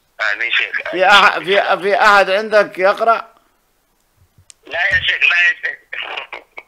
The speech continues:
Speaker 2: ولا موجود الشيخ صالح ولا، ولا ولدك الحافظ، ولدك ما اسمه؟
Speaker 1: <laughs> لي-، ليس عادة يا شيخ.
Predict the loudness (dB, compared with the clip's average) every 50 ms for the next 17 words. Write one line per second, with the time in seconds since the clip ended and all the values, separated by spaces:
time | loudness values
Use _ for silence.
0 | _ _ _ _ _ _ -2 2 4 6 8 8 8 8 8 6 4 2 0 2
1 | 2 0 0 0 -2 -4 -2 -2 -4 -4 0 2 4 4 4 4 2 0 2 2
2 | 4 6 6 8 8 8 8 6 6 4 4 6 6 6 6 6 6 6 6 4
3 | 4 2 -4 0 0 0 0 0 -2 0 2 2 2 2 2 -4 -2 0 2 4
4 | 4 4 4 2 0 -4 -6 -2 -2 -2 -2 -4 -8 -8 -8 -8 -8 -12 _ _
5 | _ _ _ _ _ _ _ _ _ _ _ _ _ _ -20 -20 _ _ -4 -4
6 | -4 -4 -10 -18 _ _ -10 -8 -8 -10 -12 -10 -12 -12 -8 -6 -6 -6 -6 -6
7 | -4 -4 -4 -4 -4 -6 -6 -4 -4 -4 -2 -4 -4 -4 -6